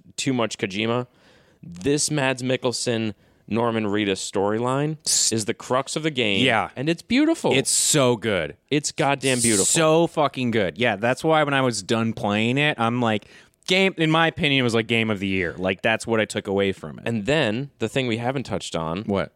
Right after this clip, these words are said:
Speaker 1: the reason Norman Reedus is, like, such a, is such a known character, and he had a wife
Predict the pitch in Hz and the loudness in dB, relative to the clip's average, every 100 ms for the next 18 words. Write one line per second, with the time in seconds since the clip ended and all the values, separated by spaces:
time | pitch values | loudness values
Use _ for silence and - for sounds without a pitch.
0 | - 113 113 139 143 147 127 117 - 110 | -4 -2 0 0 0 -2 -2 -4 -4 -2
1 | 120 117 107 107 113 113 104 - 95 95 | 0 0 0 0 0 0 0 -2 -4 -2
2 | 95 87 - _ _ _ - - 120 120 | 0 -2 -4 _ _ _ -8 -4 0 0
3 | 95 - - - 76 101 - 117 104 101 | 0 -2 -14 -12 -8 -4 -4 -4 -2 0
4 | 101 98 90 - 120 117 - 87 - 92 | 0 0 -2 -2 0 0 0 -2 -2 -4
5 | 85 - - _ _ _ _ - 131 120 | -6 -8 -20 _ _ _ _ -4 0 0
6 | 98 98 120 202 - - | 0 0 0 -2 -6 -20